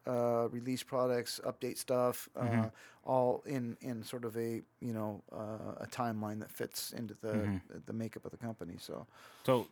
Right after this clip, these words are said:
Speaker 2: uh, w-, regarding distribution, are you still, are you still going through Torcano, or do you
Speaker 1: No,
Speaker 2: have this different
Speaker 1: so,
Speaker 2: distributor?
Speaker 1: yeah, um, so we moved on to two different, uh, U S distributors. Uh, now we're through Bike Fetish.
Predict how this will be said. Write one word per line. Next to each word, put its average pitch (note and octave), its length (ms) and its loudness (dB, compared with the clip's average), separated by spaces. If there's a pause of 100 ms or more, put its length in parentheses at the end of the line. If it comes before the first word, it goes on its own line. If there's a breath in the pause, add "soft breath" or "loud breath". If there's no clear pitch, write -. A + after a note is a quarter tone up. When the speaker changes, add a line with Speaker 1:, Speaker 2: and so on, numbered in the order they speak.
Speaker 2:
uh, A#2+ 240 6
w-, A#2 180 0 (140)
regarding A#2 240 8
distribution, A2 500 4
are G2 120 6
you F#2+ 40 8
still, A#2 200 4 (100)
are G2 80 4
you G2+ 60 6
still C3 160 8
going A2 220 10
through G#2+ 120 4
Torcano, C3 540 4
or C#3 160 8
do F3 60 12
you E3+ 60 12
Speaker 1:
No, D#3+ 60 12
Speaker 2:
have G#2 140 12
this - 280 4
different E3 280 10
Speaker 1:
so, - 20 12
Speaker 2:
distributor? C3+ 500 10
Speaker 1:
yeah, D#3 280 12 (600)
um, D3 180 2 (100)
so F3 140 2
we D#3+ 420 2
moved F#3 320 6
on F3 320 10
to D#3+ 480 8
two F3 200 2
different, D#3 560 4
uh, C3+ 260 8 (100)
U D3 260 10
S C#3+ 160 12
distributors. A#2+ 800 -2
Uh, A#2+ 280 2
now B2 520 2
we're B2 420 2
through C#3 200 -8
Bike C3 260 6
Fetish. C3 460 6